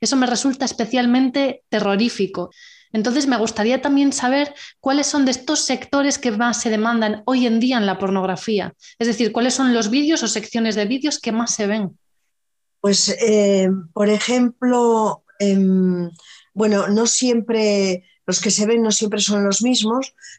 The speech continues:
Speaker 2: pero, por ejemplo, hace dos años, creo que es hace dos años, el vídeo que fue más consumido era una violación colectiva. ¿Mm? O sea,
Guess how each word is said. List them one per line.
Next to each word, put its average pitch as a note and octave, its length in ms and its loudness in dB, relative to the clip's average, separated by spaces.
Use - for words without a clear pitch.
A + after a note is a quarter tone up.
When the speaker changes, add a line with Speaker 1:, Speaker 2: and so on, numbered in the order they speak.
Speaker 2:
pero, F#3 180 0
por F#3 120 0
ejemplo, A3 600 0
hace G3 200 0
dos G#3 240 0
años, G#3+ 420 0
creo G#3 200 0
que G#3+ 80 -2
es G3+ 100 -2
hace G3 220 -4
dos F#3 240 0
años, G#3 720 -2
el F3+ 160 2
vídeo G#3 380 2
que G3 100 0
fue G#3 180 0
más G3+ 220 0
consumido G3+ 680 0
era F#3 120 0
una F#3 160 2
violación E3+ 440 -2
colectiva. D3 640 -6
¿Mm? B3 300 0
O D#3+ 100 -4
sea, D#3+ 380 0